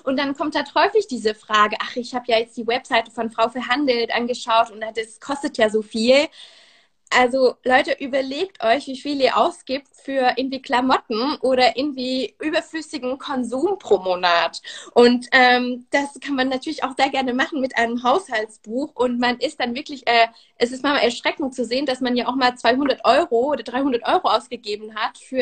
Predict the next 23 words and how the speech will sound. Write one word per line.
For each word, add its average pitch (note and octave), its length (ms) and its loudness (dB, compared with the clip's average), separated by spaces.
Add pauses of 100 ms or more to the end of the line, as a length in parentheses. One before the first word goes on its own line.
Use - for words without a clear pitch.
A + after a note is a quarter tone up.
irgendwie A#3+ 240 -6
Klamotten. A#3+ 680 -2 (260)
Und B3 160 0
Klamotten B3 380 0
ist B3 160 -6
für C4+ 100 -2
mich, C4+ 240 -4
also B3 220 -2
das B3 320 -8 (140)
so, G#3+ 280 4 (100)
das C#4 160 4
ist C4 220 0
einfach D4 320 0
überflüssig D4 920 0 (200)
und B3+ 180 0
es C4 140 -2
lohnt D#4 180 -2
sich C4+ 180 -8
einfach C#4+ 280 -2
extrem, C#4+ 680 -4 (280)
ähm, B3+ 520 0 (220)
einfach B3+ 240 -2
mal, B3+ 460 0